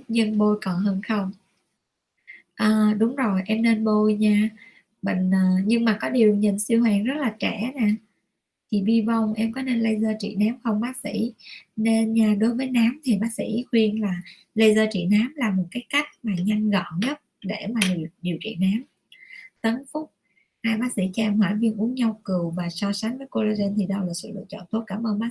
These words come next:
sĩ. <clears throat> Cái collagen á,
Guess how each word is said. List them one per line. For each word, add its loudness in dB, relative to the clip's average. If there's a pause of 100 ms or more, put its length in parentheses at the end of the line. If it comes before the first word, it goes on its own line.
sĩ. -4 (960)
<clears throat> 6 (400)
Cái -6
collagen 2
á, -2